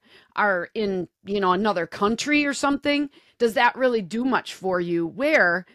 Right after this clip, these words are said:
Facebook, which, uh, you know, in our little town of five hundred people,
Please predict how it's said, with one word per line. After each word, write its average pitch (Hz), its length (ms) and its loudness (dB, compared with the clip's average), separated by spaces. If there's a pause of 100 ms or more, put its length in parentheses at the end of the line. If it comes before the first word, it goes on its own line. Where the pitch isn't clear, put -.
(240)
Facebook, 262 640 -4 (400)
which, 233 360 2 (120)
uh, 185 240 2
you 220 140 -6
know, 180 260 -2
in 220 180 -4
our 233 180 4
little 320 220 -4
town 233 580 0
of 190 100 -4
five 196 260 2
hundred 247 220 -2
people, 202 480 -4